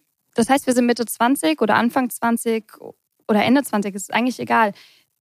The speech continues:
Wir sind in so einer komischen Position, in der wir zum Teil die anderen beobachten, zum Teil entspannt sind, aber andererseits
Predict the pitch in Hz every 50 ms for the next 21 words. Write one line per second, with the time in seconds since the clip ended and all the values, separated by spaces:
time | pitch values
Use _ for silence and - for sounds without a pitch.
0 | _ - 220 226 226 214 262 277 - 254 233 240 240 240 226 - - 269 285 285
1 | 262 247 226 247 240 220 226 208 - 233 226 220 214 214 214 202 208 214 208 202
2 | - 208 196 - - 214 208 196 202 - 208 202 202 196 185 - - 202 196 226
3 | 233 - - - 269 285 294 - - - - 226 214 - - 214 208 208 208 208
4 | 208 - - - 208 208 - - - 220 240 262 - - 262 269 269 269 262 -
5 | _ - 214 220 - - 226 233 233 226 226 220 226 214 208 - - - -